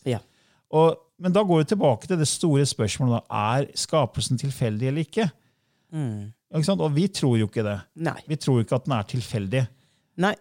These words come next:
Speaker 2: Vi mener jo at det er årsak og virkning. Så
Speaker 1: Mm.
Speaker 2: vi er jo ikke der at vi tenker at hvis det går dårlig for oss, så er det uflaks, eller hvis det går bra, så er det flaks.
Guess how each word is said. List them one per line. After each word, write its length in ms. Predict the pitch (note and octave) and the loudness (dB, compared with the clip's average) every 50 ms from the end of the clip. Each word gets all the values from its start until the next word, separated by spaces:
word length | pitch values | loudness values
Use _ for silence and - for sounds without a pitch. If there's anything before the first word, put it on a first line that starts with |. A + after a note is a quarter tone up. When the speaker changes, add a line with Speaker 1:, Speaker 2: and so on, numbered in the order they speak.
| _ - | _ -4
Speaker 2:
Vi 140 | C3+ D3 | 0 2
mener 400 | D3+ D#3 E3+ E3+ D3+ B2 A#2 B2 | 4 4 4 4 4 4 4 4
jo 120 | C3+ C#3+ B2+ | 4 2 2
at 100 | A#2+ - | 0 0
det 100 | - C#3 | -2 0
er 180 | A#2+ A2+ B2 - - | 0 0 0 -2 -2
årsak 520 | D3 D3 B2 G2+ F2+ - - A#2 G#2+ - | 0 0 0 0 -2 -2 -2 -2 -2 0
og 100 | - B2 | 0 0
virkning. 540 | C3+ C3+ A2 - - - F3 G3+ F3+ B2 G2+ - _ _ _ _ _ _ - | 2 0 0 -2 -4 0 2 2 4 2 2 -2 _ _ _ _ _ _ -4
Så 160 | F3 E3 E3 | 0 2 2
Speaker 1:
Mm. 80 | D3+ C#3 | 4 4
Speaker 2:
vi 160 | C#3+ D#3 F#3 | 2 2 4
er 340 | F3 C3 B2 A#2 A#2 A#2+ B2 B2 | 2 2 2 2 2 2 2 2
jo 100 | B2+ A#2+ | 2 0
ikke 200 | - - F3 D#3+ | -2 -4 -2 0
der 280 | C#3+ C3 A#2+ A#2+ A#2+ | 2 4 4 4 2
at 100 | C3 B2+ | 2 0
vi 80 | - C3 | -2 -4
tenker 460 | B2+ - - C#3+ B2 G#2+ - - A#2+ A#2 | -4 -2 0 0 0 -2 -2 -2 -2 -2
at 140 | A2+ - - | -2 -2 -4
hvis 240 | B2 A#2 - - - | -4 -4 -2 -2 -2
det 140 | C3+ B2 | -2 -2
går 320 | A2+ A2+ A2+ A2+ A#2 A#2+ A#2 | 0 2 2 2 2 2 0
dårlig 400 | C#3+ C3+ B2+ A2 G2+ G2 G2 F#2+ | 2 2 2 2 2 0 -2 -2
for 160 | - C3 B2 | -2 -2 -2
oss, 160 | C3 B2+ - - | -2 -2 0 0
så 60 | C3 | 2
er 60 | A#2 | 2
det 100 | A#2+ C3 | 2 2
uflaks, 460 | C3 A2+ - D#3 F3 F3+ - - - - | 0 0 0 0 -2 0 -2 -4 -4 -4
eller 200 | A#2+ A#2 A#2 A2+ | -2 -2 0 -2
hvis 140 | G#2+ A2 - | -2 -4 -4
det 60 | - A#2 | -4 -4
går 80 | A#2 | -2
bra, 120 | A2 A#2 A2+ | 0 0 0
så 120 | A2 - B2+ | 0 0 -2
er 40 | B2 A#2+ | -4 -2
det 40 | |
flaks. 340 | - E3 E3+ - - - - | -2 -2 -2 -2 -4 -8 -10